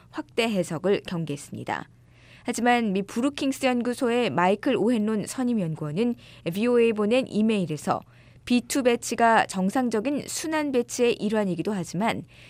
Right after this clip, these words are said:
최근 남북 관계 개선으로 미군이 방어 수위를 낮출 것으로 오해하지 말라는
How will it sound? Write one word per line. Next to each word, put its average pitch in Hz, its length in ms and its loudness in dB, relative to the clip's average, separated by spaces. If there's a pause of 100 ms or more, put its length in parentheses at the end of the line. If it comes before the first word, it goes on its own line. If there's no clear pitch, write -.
최근 262 420 2
남북 202 400 4
관계 254 400 2
개선으로 196 680 0 (240)
미군이 185 340 0
방어 226 460 0
수위를 233 460 -2
낮출 - 380 -2
것으로 214 540 0
오해하지 208 480 0
말라는 165 460 -4